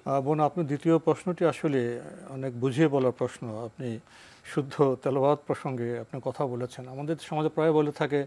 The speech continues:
যে কোরআন, আহ, শুদ্ধভাবে না পড়লে অর্থ বিকৃত হয়ে যাবে। এ প্রসঙ্গে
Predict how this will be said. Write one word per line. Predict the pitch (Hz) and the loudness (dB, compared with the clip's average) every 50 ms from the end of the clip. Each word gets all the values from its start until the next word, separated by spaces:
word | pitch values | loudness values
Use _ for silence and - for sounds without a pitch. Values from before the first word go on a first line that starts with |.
| - - - - - - - - - - - - | -4 -12 -20 -20 -20 -20 -20 -20 -20 -18 -8 -4
যে | 135 131 | -4 -2
কোরআন, | - 143 131 135 135 135 139 135 | 0 2 2 2 2 2 0 -4
আহ, | 127 175 - - - 160 135 131 131 131 127 - - | -8 -10 -12 -12 -10 -8 -6 -4 -4 -4 -4 -4 -4
শুদ্ধভাবে | 143 135 127 117 - 147 139 135 131 131 127 123 120 131 120 127 127 127 127 | -4 -4 -2 0 2 2 4 2 2 0 -2 -2 -2 -2 0 0 -2 -2 -2
না | 127 123 120 113 - | -4 -6 -8 -6 -6
পড়লে | - 127 127 131 135 135 123 113 - - - - - - - - - _ _ - | -4 -2 -2 0 2 0 0 -2 -4 -12 -20 -20 -20 -20 -20 -20 -20 _ _ -8
অর্থ | 120 110 - - - | -8 -8 -6 -4 -2
বিকৃত | 143 131 127 127 120 117 120 123 120 - 135 120 - | 0 0 0 0 -2 -2 -4 -6 -4 -4 -6 -4 -2
হয়ে | 127 123 131 120 | 0 0 0 2
যাবে। | 120 127 120 123 123 120 127 - _ _ _ _ - - _ - - _ _ - | 2 2 2 2 0 -2 -2 -6 _ _ _ _ -20 -20 _ -20 -20 _ _ -8
এ | 123 | -8
প্রসঙ্গে | 113 - 131 123 - 143 131 127 127 127 127 127 127 | -6 -6 -6 -6 -6 -6 -6 -4 -2 -2 -2 -2 -4